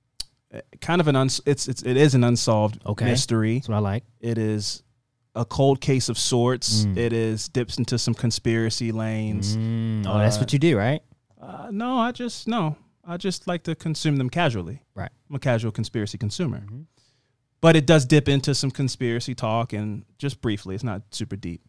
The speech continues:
Speaker 2: Okay.
Speaker 1: It can get, it can get deep if you wanna go there. So you, you know, I, I'll,
Speaker 2: We'll see.
Speaker 1: I'll head down the lane,
Speaker 2: All right.
Speaker 1: and you just tell me if I need to pull the rein back, pull the reins back. You
Speaker 2: Gotcha.
Speaker 1: know, if it's going too deep, you just
Speaker 2: All
Speaker 1: let me
Speaker 2: right.
Speaker 1: know. So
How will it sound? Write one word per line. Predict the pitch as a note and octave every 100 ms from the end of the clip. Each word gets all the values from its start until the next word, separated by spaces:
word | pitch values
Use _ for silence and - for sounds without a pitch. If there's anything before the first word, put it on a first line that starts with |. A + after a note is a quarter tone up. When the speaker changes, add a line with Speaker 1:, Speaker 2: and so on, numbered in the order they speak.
| _ A2
Speaker 2:
Okay. | G#2 G2+ A2+
Speaker 1:
It | E3+
can | - A3
get, | C3+ F#2 -
it | - C#3+
can | F#3+ E3
get | A#2+
deep | C3+ G#2+
if | G#2+
you | B2
wanna | A#2 G2+
go | G#2 F2+
there. | - - _
So | _ B2
you, | A2+ B2+ -
you | C3+
know, | A#2 G2+ - -
I, | - _
I'll, | C3 D3
Speaker 2:
We'll |
see. | D3 A#2
Speaker 1:
I'll | F#3
head | F#3+ G3
down | F#3+ F#3+
the | F3
lane, | D3 B2+ C3+ D3+ F3+
Speaker 2:
All |
right. | D#3 D#3
Speaker 1:
and | G3+
you | C4+
just | C4
tell | B3+ B3
me | A#3+
if |
I | A#3
need | A#3
to | A3+
pull | A3+
the | G#3+
rein | G#3+ G#3
back, | G3 G3 _ _ - -
pull | - F#3
the |
reins | F#3+ E3+
back. | D#3+ C#3+ -
You | _
Speaker 2:
Gotcha. | B2+ G2+
Speaker 1:
know, |
if | C3+
it's | -
going | - D3
too | C#3
deep, | C#3+ F#2+ D3+
you |
just | D#3
Speaker 2:
All | D3+
Speaker 1:
let | C#3+
me |
Speaker 2:
right. | F#2
Speaker 1:
know. | - - - - - -
So | E3+ D3 C#3+